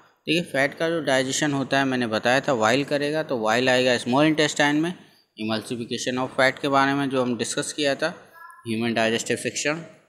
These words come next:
अ, सिस्टम लेक्चर नंबर वन। ठीक है,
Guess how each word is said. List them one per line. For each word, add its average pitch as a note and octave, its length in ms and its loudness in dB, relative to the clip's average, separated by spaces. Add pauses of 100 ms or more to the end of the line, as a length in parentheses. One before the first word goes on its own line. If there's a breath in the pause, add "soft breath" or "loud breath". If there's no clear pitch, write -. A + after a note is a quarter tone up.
अ, G#2+ 320 -4
सिस्टम C3 380 -4
लेक्चर A#2+ 300 -2
नंबर G#2+ 320 0
वन। B2 260 0 (1080)
ठीक D#3+ 100 -4
है, G#3 100 0